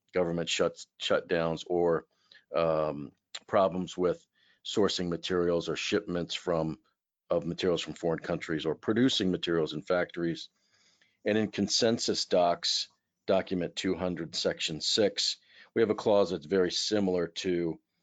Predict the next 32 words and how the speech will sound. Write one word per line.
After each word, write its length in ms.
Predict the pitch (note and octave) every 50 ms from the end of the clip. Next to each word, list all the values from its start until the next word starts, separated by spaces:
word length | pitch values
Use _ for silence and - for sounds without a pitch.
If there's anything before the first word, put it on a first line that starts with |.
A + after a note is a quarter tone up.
| _ _ _ _ _ _ _
the 60 | F#2 F#2
far 520 | - - F#2+ F2+ F2 F2 E2+ E2+ D#2+ - _
clause. 540 | - - E2 D2 C#2+ C#2 C2+ C#2 C2+ - - _ _
Now, 340 | - G2 G2 F#2+ F#2 E2 - _ _ _ _ _ _
we 100 | G#2 G#2
gotta 220 | F#2 A#2 A2 G2+
look 280 | G2+ G2+ G#2+ G#2 - -
at 160 | F#2+ F2 - _ _ _ _ -
compensability 840 | - F#2+ - G#2+ F#2+ F2+ - F#2 E2 D#2+ G2 F#2 F#2 F#2 F2 F2
under 200 | E2+ E2+ E2 E2+
these 200 | D#2+ E2 D#2+ D2+
clause 440 | - - - D#2+ D#2 D#2 D#2+ D2+ D2+
and 180 | D#2+ D#2 D2 - _ _
clauses 440 | - E2+ E2 E2 D2+ D#2+ D#2 -
and 140 | D#2 D2+ D#2
whether 280 | D#2 D#2+ E2+ E2 F2 D#2+
they're 360 | - E2 D#2+ D#2 D2+ D2 - _ _ _ _ _ _ _ _ _ _ _ _
considered 480 | - F#2 E2+ - - G2 F2 E2+ D#2+
excusable 600 | E2 - - - - G2+ G2 F#2 E2+ E2 D2 F2
delays 440 | E2 E2+ D#2+ E2 E2+ E2 D#2+ D2+ E2
or 80 | E2 D#2
excusable 760 | D2+ - - - - F#2+ F2+ D#2 E2 D2 E2 D#2+ D#2+ D#2 - -
and 160 | D#2+ D2+ -
compensable 680 | - C#2+ - - - G#2+ G2+ G2+ - E2+ D#2+ D2+ D#2
delays, 460 | D2 - D2+ D2+ D2 D2+ D2+ C#2+ - - _ - - - _ _ _
but 100 | F#2+ -
that's 340 | - G2+ G2 - - - -
for 220 | - - F#2+ F2
another, 400 | E2+ E2 E2 D2+ - D#2 D2+ - _ _
another 360 | - E2 D#2+ D#2+ D2+ C#2+ D2+ C#2
day. 380 | C#2 E2+ E2+ D#2+ D#2+ D2+ C#2 _ _ _ _ _ _ _ _ _ _ - _ _ _ _ _ _ _
But 440 | C4 G2+ F#2+ A2+ G#2 G2+ G2 - -